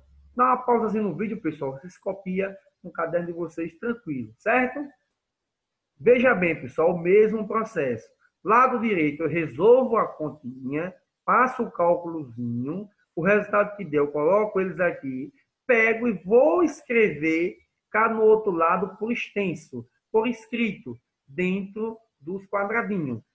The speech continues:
Cada quadradinho desse vai representar uma letra, certo? E para finalizar, pessoal, eu trago uma reflexão para vocês. Tem uma frasezinha de Albert Einstein.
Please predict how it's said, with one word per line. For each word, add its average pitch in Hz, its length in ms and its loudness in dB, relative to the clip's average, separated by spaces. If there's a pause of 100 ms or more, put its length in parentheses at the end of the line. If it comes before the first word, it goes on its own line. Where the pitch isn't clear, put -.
(200)
Cada 294 420 2
quadradinho 185 600 2
desse 220 400 4
vai 180 180 0
representar 185 640 -2
uma 208 200 2
letra, 170 560 2 (840)
certo? 233 500 -2 (2250)
E 233 80 -4
para 277 320 2
finalizar, 247 540 4
pessoal, 175 300 0
eu 165 40 -2
trago 220 400 -2 (140)
uma 214 340 -2
reflexão 196 800 -4
para 196 180 -8
vocês. 160 720 -8 (580)
Tem 156 100 -8
uma 185 260 -4
frasezinha 185 640 -2
de 175 120 -4
Albert 190 480 -2
Einstein. 135 520 -4